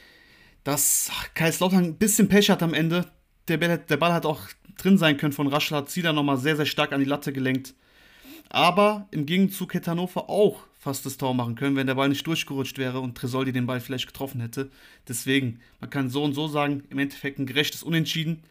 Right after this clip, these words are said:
Aber es geht jetzt für Kaiserslautern als nächstes zu Hause gegen Fortuna Düsseldorf. Und bleiben wir erstmal bei dem Spiel, Arne. Das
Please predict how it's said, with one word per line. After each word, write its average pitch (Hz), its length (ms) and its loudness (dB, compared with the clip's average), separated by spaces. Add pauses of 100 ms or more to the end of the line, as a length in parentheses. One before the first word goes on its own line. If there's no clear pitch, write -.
(320)
Aber 160 340 0
es 160 140 -4
geht 160 200 -4
jetzt 160 180 -8
für 151 100 -8
Kaiserslautern 156 800 -4 (880)
als 139 240 -2
nächstes 160 380 -4
zu 143 80 -4
Hause 156 220 -4
gegen 156 140 -4
Fortuna 156 340 -4
Düsseldorf. 156 600 -4 (1000)
Und 143 440 0
bleiben 190 200 4
wir 139 60 0
erstmal 175 280 0
bei 165 60 0
dem 214 100 2
Spiel, 135 240 -6
Arne. 131 300 -2 (1200)
Das - 580 -6